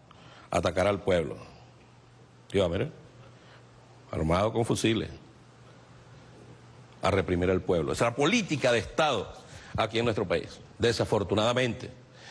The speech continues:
Ya eso, uno lo ve ya como algo lejano, pero eso ocurrió aquí. Eso no es mentira. Ocurrió aquí en nuestro país, pues.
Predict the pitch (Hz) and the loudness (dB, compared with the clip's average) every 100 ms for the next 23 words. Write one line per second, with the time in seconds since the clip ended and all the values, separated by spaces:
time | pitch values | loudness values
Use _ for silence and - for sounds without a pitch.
0 | - - 127 160 160 220 240 - - - | -4 0 2 2 2 0 0 -10 -20 -20
1 | - - - - - - - - - - | -20 -20 -20 -20 -20 -20 -20 -20 -20 -20
2 | - - - - - - 92 107 113 107 | -20 -20 -20 -20 -20 -8 0 2 4 4
3 | 120 - - - - - - - - - | 2 -2 -12 -20 -20 -20 -20 -20 -20 -16
4 | - 87 98 117 104 98 107 107 101 117 | -2 0 2 2 2 2 2 2 0 -2
5 | 92 90 127 127 98 87 80 127 113 - | -2 -2 0 0 2 0 2 0 0 -6
6 | - - - - - - - - - - | -18 -20 -20 -20 -20 -20 -20 -20 -20 -20
7 | - - - 95 98 95 92 107 143 131 | -20 -16 0 2 2 2 2 2 0 0
8 | 73 - - - - - - - - - | -6 -10 -18 -20 -20 -20 -20 -20 -20 -20
9 | - - - 82 87 80 90 98 117 113 | -20 -20 -8 -2 0 2 2 2 2 2
10 | 87 90 76 107 - | 0 0 2 2 0